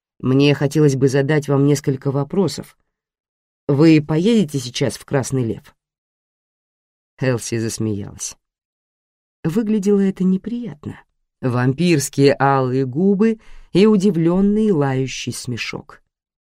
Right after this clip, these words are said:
«С этими придурками?» Она посмотрела через плечо МакАдамса на редеющую толпу, и в тот же момент, как будто принимая решение на ходу,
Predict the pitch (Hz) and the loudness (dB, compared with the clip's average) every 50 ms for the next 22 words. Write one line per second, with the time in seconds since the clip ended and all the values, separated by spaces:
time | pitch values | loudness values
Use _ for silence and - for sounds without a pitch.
0 | _ _ _ _ _ _ _ _ _ _ _ - - - - - - - 311 269 | _ _ _ _ _ _ _ _ _ _ _ -8 -6 -4 -4 2 4 6 6 6
1 | 262 - - 262 240 220 - 262 - - - 269 285 262 220 208 214 330 381 453 | 4 2 0 0 0 2 2 0 -2 0 2 4 4 4 4 6 6 6 8 6
2 | 453 - - - - 226 208 185 170 160 156 147 _ _ _ _ _ _ _ _ | 6 4 2 2 2 4 4 2 2 0 -2 -6 _ _ _ _ _ _ _ _
3 | _ _ _ _ _ _ _ _ _ _ - 160 185 226 269 269 254 233 - - | _ _ _ _ _ _ _ _ _ _ -2 0 0 0 0 0 -2 -2 0 0
4 | 196 185 - 185 196 196 190 180 165 151 - 175 160 151 151 - - 156 165 151 | 0 0 2 2 2 4 4 2 0 0 -2 -2 -2 -2 -2 -4 -4 -2 -2 -2
5 | 151 - - 147 135 127 127 127 127 127 - - - - 147 135 123 113 - - | -2 -2 -2 0 0 0 0 -2 -4 -6 -6 -8 -6 -4 -2 -2 -2 -4 -4 -6
6 | 107 101 - - - 147 165 170 170 170 156 185 185 185 160 - - 185 180 156 | -8 -10 -10 -8 -4 -2 0 0 0 0 0 0 0 -2 -2 -4 -6 -6 -6 -6
7 | - 190 190 190 - - - 123 - - _ _ _ _ _ _ _ _ _ - | -6 -8 -10 -10 -10 -10 -12 -12 -12 -14 _ _ _ _ _ _ _ _ _ -6
8 | 117 135 - 247 277 269 247 247 220 202 175 180 180 202 226 247 - - - _ | -4 -4 -4 -4 -4 -2 0 2 2 2 2 2 2 2 0 0 -2 -8 -14 _
9 | _ _ - - 185 160 165 190 - - 170 151 160 156 165 170 160 160 147 127 | _ _ -4 -2 -2 0 2 0 0 0 -2 -2 0 0 0 0 0 0 0 0
10 | 117 117 123 135 - - 139 131 131 139 143 135 147 147 165 165 165 214 240 254 | 0 0 0 0 0 -2 -2 0 0 0 0 0 -2 -2 -4 -2 0 0 0 0
11 | - | -4